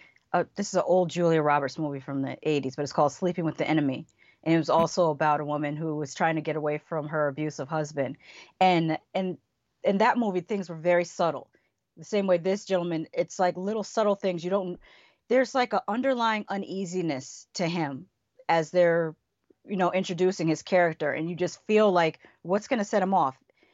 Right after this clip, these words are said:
He just always seems very calm and very deliberate, but he gives an air of, "I can go off and fly off the handle at any moment." But he doesn't, and it just keeps you on edge. I also like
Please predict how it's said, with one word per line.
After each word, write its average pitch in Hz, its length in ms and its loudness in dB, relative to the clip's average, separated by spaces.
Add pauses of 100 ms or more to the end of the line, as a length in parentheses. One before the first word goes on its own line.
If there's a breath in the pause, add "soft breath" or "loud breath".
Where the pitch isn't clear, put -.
He 196 140 0
just 202 220 -2
always 233 420 0
seems 247 280 -6
very 208 240 -2
calm 208 400 2
and 190 80 -2
very 190 180 4
deliberate, 175 460 0
but 160 100 -8
he 165 220 -10 (120)
gives 233 260 0
an 214 160 -4
air 202 280 6
of, 160 180 2
"I 185 160 2
can 233 200 -6
go 202 180 4
off 196 220 0
and 170 140 -12
fly 180 200 0
off 175 140 -6
the 175 80 -6
handle 175 260 -6
at 156 100 -6
any 170 160 -2
moment." 160 380 -2 (380 soft breath)
But 196 100 6
he 190 80 4
doesn't, 202 480 -2
and 170 120 -8
it 160 80 -12
just 180 160 -12
keeps 226 320 -14
you 185 100 -6
on 156 180 -2
edge. 180 440 -2 (360 soft breath)
I 196 120 2
also 226 300 -4
like 208 400 -4